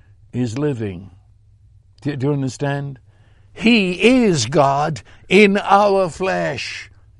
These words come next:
Ordinary. Breakfast in the morning.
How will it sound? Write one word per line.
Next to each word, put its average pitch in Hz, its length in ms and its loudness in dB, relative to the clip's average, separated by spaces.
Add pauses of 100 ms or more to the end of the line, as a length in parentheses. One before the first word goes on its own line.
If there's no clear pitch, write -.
(880)
Ordinary. 190 1000 4 (800)
Breakfast 196 560 0
in 208 160 -2
the 202 100 -2
morning. 196 640 -2